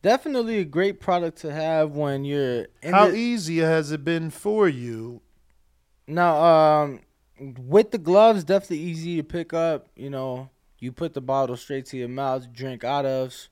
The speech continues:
Speaker 1: like you would any other bottle of water. So obviously that's easy, um, in that aspect. And for me, it was just, I was happy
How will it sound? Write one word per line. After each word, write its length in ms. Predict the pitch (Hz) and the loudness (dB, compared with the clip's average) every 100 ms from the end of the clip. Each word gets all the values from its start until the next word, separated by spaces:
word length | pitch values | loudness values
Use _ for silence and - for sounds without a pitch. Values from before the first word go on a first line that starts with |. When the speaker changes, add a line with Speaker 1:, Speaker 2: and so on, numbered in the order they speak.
| _ _ - | _ _ -10
Speaker 1:
like 220 | 120 120 | -10 -8
you 80 | 120 | -8
would 180 | 127 123 | -6 -4
any 260 | 123 127 | -4 -4
other 220 | 113 123 131 | -4 -4 -4
bottle 420 | 131 127 127 127 | -2 0 -2 -4
of 100 | 123 | -6
water. 360 | 127 123 123 | -4 -4 -4
So 220 | 120 127 117 | -10 -8 -6
obviously 360 | 123 123 120 | -6 -8 -14
that's 320 | 113 117 120 117 | -8 -6 -6 -10
easy, 440 | 113 110 117 117 _ _ _ _ _ _ | -14 -12 -14 -14 _ _ _ _ _ _
um, 520 | 110 113 107 101 95 - | -12 -10 -10 -10 -14 -16
in 120 | 117 | -6
that 280 | 120 120 - | -4 -4 -6
aspect. 600 | 110 120 - - 117 113 | -6 -8 -8 -10 -10 -10
And 140 | 123 | -14
for 120 | - | -12
me, 180 | 143 190 | -6 0
it 80 | 196 | 0
was 180 | 170 135 | -2 -6
just, 220 | 160 - _ _ _ _ _ | -8 -8 _ _ _ _ _
I 120 | 143 | 0
was 240 | 165 156 - | 0 0 2
happy 640 | 196 196 190 190 185 180 | 4 4 2 -6 -6 -8